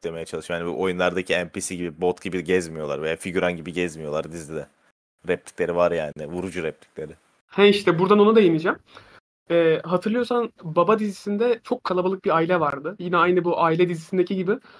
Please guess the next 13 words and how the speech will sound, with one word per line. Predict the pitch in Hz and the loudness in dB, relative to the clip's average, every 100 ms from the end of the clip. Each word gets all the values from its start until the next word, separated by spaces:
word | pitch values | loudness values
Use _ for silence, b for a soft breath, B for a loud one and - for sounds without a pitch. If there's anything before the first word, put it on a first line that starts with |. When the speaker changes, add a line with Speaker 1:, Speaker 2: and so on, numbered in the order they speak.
| _ | _
Speaker 2:
kadrosu | - 175 185 202 | 0 2 2 0
çok | - 220 | 2 2
kalabalıktı. | 196 165 156 151 - 233 - b b - | 2 0 0 -2 -6 -8 -10 b b 0
Ama | 220 262 | 4 4
kadro-, | - 220 220 208 | 4 4 2 -4
kadrodaki | - 202 214 214 220 - | 0 2 2 2 -2 -4
isimler | 208 - 190 214 262 _ | -8 -6 -4 -2 -4 _
çok | - 240 - | -8 -6 0
böyle | 226 | 0
figüran | 226 202 190 202 185 | 0 0 4 4 4
gibiydi. | 165 147 135 - _ _ _ _ _ _ - | -2 -4 -6 -8 _ _ _ _ _ _ -6
Speaker 1:
Evet, | 95 90 _ - | -4 -4 _ -6
evet. | 95 90 | -2 -2